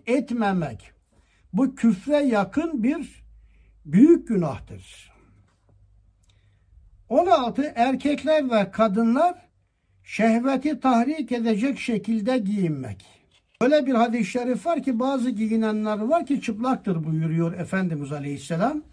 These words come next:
Buna dikkat etmek gerekiyor. On yedi, erkekler ipekli giyinmek, alayışlı, gösterişli bir şekilde süslenmesi.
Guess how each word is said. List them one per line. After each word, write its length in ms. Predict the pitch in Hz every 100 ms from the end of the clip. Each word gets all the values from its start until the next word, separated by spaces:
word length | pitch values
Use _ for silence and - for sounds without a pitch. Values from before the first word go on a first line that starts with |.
| - - - _ 170
Buna 320 | 196 233 180 -
dikkat 340 | 180 - 320
etmek 360 | 226 165 156 139
gerekiyor. 540 | 147 139 131 196 285 - - _
On 180 | 226 302
yedi, 500 | 320 240 214 320 370 - _ _ _ _ -
erkekler 720 | 208 247 269 285 277 302 294
ipekli 720 | 294 233 185 277 269 302 262
giyinmek, 760 | 226 202 165 175 285 277 - _ _ _ _ _ -
alayışlı, 880 | 196 220 220 202 190 185 185 220
gösterişli 800 | 202 185 175 - 196 190 - 226
bir 80 | 185
şekilde 680 | 185 160 - 151 196 285 285 _ _ _
süslenmesi. 1040 | - - 160 - 190 196 190 175 170 175